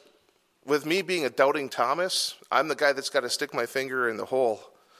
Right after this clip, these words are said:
where the nail was to believe. You know? And I'm a whole lot better than I used to be, believe me.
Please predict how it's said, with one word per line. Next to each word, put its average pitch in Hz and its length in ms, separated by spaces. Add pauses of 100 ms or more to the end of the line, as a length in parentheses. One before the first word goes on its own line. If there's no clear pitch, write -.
(140)
where 113 80
the 117 100
nail 117 300
was 98 260
to 104 100
believe. 98 480 (1600)
You 185 100
know? 107 280 (1000)
And 110 140
I'm 120 160
a 113 40
whole 135 160
lot 127 220
better 120 180
than 110 140
I 101 60
used 110 300
to - 40
be, 92 120
believe 117 340
me. 107 180